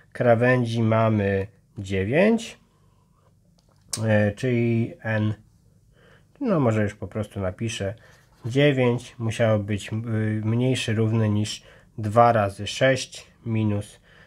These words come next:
cztery, a to też, e, nie jest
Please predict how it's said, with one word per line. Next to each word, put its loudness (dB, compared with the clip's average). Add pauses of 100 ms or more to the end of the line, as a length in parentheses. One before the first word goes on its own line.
(120)
cztery, 2 (3250)
a 4
to -4
też, -2 (460)
e, 4 (180)
nie 0
jest -6